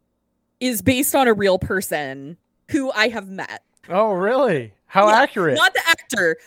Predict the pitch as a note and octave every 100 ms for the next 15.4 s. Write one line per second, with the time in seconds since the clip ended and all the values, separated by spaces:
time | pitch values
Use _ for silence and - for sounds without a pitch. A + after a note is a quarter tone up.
0 | - C#4+ G#3+ C#4 C#4+ C4+ C4+ - _ A3+
1 | A3 G#3 C#4+ C#4 G3+ F#3 - F3+ D#3 D3
2 | D#3 D3+ F3 C4+ G3 D3+ A#2+ C#3+ - D3+
3 | C#3+ - _ - F3+ E3+ - G3 F#2 _
4 | _ - B3 A3 G#3+ G3+ F#3+ F3+ D#3 D3
5 | E3+ _ _ - A#3+ C#4+ D#4+ E4 F#4 C#5+
6 | - A#3 G#3+ G#3 F#3+ G3+ A#3+ A3+ A3+ G3
7 | - G3+ E3+ - E3+ E3+ F3+ G3 - G#3
8 | C4 _ _ G#3 F#3 - - - G3+ B3
9 | _ _ _ _ _ - A3 G3 E3 E3
10 | - - - G3+ - B3 A#3+ A#3+ A#3 G3+
11 | - G3+ F#3 F3 E3+ C#3 E3 - F3+ E3+
12 | E3+ D#3 D#3+ D3+ C#3+ D#3 D3 C#3+ C#3+ C#3
13 | C#3+ C3+ _ _ _ _ _ _ - D#3+
14 | G#3+ E3+ - B3+ C4+ C#4 C4 C4 F4 E4+
15 | C#4 C4 A3+